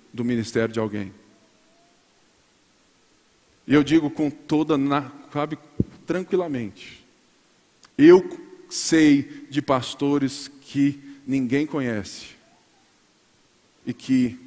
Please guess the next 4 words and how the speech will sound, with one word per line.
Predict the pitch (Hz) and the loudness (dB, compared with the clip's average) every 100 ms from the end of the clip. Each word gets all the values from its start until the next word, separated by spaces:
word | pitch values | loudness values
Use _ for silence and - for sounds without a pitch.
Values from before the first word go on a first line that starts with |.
| - - - _ _ _ _ _ _ _ _ | -20 -20 -20 _ _ _ _ _ _ _ _
são | - - 135 | -12 -6 -4
muito | 117 107 113 151 185 - - _ _ _ _ - 165 | -4 -6 -6 -6 -6 -12 -20 _ _ _ _ -10 -6
mais | 139 139 131 | -4 -4 -4
maduros | 127 113 104 143 143 139 | -4 -6 -2 -2 -2 -4